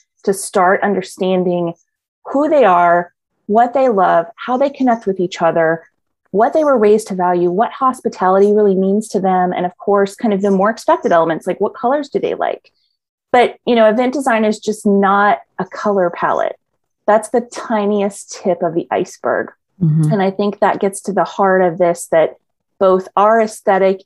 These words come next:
Speaker 1: and logistics approach that marries the two, and we're always gonna give equal focus and importance to those two concepts, but they are both very much grounded in this process of discovery and getting to know our clients on a really deep level.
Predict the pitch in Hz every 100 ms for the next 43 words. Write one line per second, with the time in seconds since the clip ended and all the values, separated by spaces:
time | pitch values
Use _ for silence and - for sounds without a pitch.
0 | - 180 185 190 190 180 190 180 - 185
1 | - - 185 180 - 175 175 196 - -
2 | - _ _ _ _ _ _ - 180 170
3 | - _ - 170 180 180 180 180 180 180
4 | - 196 214 214 175 - 170 175 185 170
5 | 180 - 190 185 175 - 170 165 190 165
6 | 170 - 165 190 - - 185 175 180 -
7 | 175 180 180 170 - - - 170 170 165
8 | 175 175 175 165 165 170 156 156 151 -
9 | - 156 147 139 143 131 - 156 - 196
10 | - - 196 170 135 131 135 170 156 139
11 | - 95 - - - 104 - 73 - -
12 | - - - - - 69 226